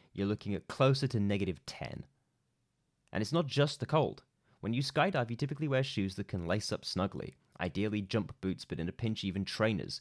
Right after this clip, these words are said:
so that you don't break your ankles when you hit the ground, because even though you're wearing a parachute, it's still a force and it still hurts. He was wearing loafers, A K A slip-on shoes. And between the speed of the plane, which as I mentioned was closer to a hundred and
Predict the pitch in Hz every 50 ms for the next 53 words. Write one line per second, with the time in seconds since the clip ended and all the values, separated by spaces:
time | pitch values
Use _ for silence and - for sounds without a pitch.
0 | - - - - - 107 - 73 82 87 92 90 78 - - 92 80 - - -
1 | - - 90 87 87 - 92 87 - - 92 85 80 87 85 - - - - 123
2 | 131 123 82 - - - - 90 - 98 92 - - - 123 117 117 110 98 90
3 | 95 90 90 92 87 82 73 85 85 82 76 - - - 156 165 151 139 - 107
4 | 104 - - 98 98 - - - - 110 101 95 - - - - _ - 101 92
5 | 85 90 - - 92 95 90 - - - - 71 64 78 - - 110 95 69 -
6 | - - - - - - _ _ _ _ _ _ _ _ _ _ - 123 120 151
7 | 151 151 160 147 139 127 117 104 92 90 90 101 107 101 - - - - - -
8 | - - _ _ _ - - 85 - - 98 95 71 67 76 82 85 - - -
9 | 117 127 120 - - 67 58 60 - - - - - - - - - - _ _
10 | _ _ _ _ _ _ _ _ _ - - - - _ _ - 127 160 180 156
11 | 143 143 127 - - 117 - - 113 104 107 - - - 113 117 127 - - -
12 | - 98 92 98 117 143 151 - _ _ - 78 - 87 82 98 95 95 95 95
13 | - 107 95 92 - - - 110 110 - - 123 113 98 95 98 113 120 120 123
14 | 120 117